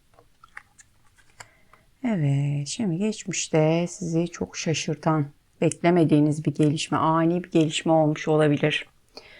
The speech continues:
Çok rahat hissediyordunuz kendiniz, kafanız rahattı, içiniz rahattı, çok kendinizden emindiniz bir konuda ama öyle olmadığını fark ettiniz.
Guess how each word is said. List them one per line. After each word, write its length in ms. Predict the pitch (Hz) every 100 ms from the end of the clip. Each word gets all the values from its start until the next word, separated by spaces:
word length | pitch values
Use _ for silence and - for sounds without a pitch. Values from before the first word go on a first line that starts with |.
| - - - - _ _ _ -
Çok 320 | - 247 202
rahat 240 | 165 165
hissediyordunuz 760 | - - 160 156 147 151 147 143
kendiniz, 420 | 165 151 147 131
kafanız 520 | - - 160 160 156
rahattı, 600 | 160 143 156 - - 147
içiniz 540 | 147 - - 156 147 156
rahattı, 760 | 147 147 143 - 147 139 143 170
çok 360 | - 180 - -
kendinizden 1040 | 165 156 156 151 147 - - 156 160 165
emindiniz 680 | 156 165 175 147 147 139 131
bir 120 | 139
konuda 420 | - 139 135 131 -
ama 420 | 226 185 262 -
öyle 340 | 220 240 196 226
olmadığını 680 | 220 233 208 165 156 143 139
fark 360 | 139 131 123
ettiniz. 640 | 135 135 135 127 120 -